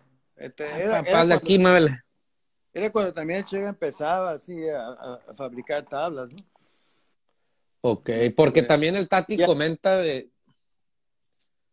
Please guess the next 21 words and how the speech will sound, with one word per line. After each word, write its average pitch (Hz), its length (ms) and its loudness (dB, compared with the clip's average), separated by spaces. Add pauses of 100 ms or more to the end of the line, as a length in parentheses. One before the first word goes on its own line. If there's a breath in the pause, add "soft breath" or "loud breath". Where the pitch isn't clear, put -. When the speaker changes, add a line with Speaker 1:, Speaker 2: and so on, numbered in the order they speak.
(600)
Speaker 2:
el - 100 -4
Speaker 1:
El - 60 0
Speaker 2:
Tati 196 240 4
Speaker 1:
Tati, - 0 -
el 175 80 -12
Speaker 2:
comenta 156 420 -2
de 185 120 2
Speaker 1:
Tati 143 60 -4
Speaker 2:
los 131 160 -10
Twins. 143 560 -8 (1080)
Speaker 1:
Sí, 180 380 -4
pero 170 200 -2
el 160 100 -4
Tati, 247 640 -6
ellos, 226 260 -6
ellos 233 220 -8
shapeaban 175 680 -6
tablas, 175 460 -6
el 135 180 -14
Tati, 190 880 -10
eh, 123 640 -10